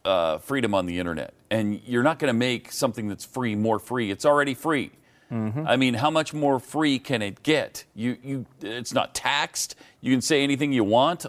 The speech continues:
Speaker 1: on your, on your blogs and Facebook within reason. You can't threaten the president of the United States, but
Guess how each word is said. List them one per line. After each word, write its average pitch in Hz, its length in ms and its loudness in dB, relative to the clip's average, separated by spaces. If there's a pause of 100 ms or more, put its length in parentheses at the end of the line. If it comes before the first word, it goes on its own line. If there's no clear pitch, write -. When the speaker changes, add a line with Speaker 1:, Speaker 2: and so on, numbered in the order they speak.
Speaker 1:
on 107 200 0
your, 92 240 -2 (540)
on 107 140 0
your 104 100 0
blogs 123 640 2 (100)
and 95 200 -6
Facebook 147 480 -4
within 160 300 -4
reason. 160 320 -4
You 143 60 -10
can't 135 240 -2
threaten 123 220 -2
the 123 80 0
president 117 520 0
of 98 100 -4
the 98 60 -4
United 104 340 0
States, 196 360 -2
but - 180 -4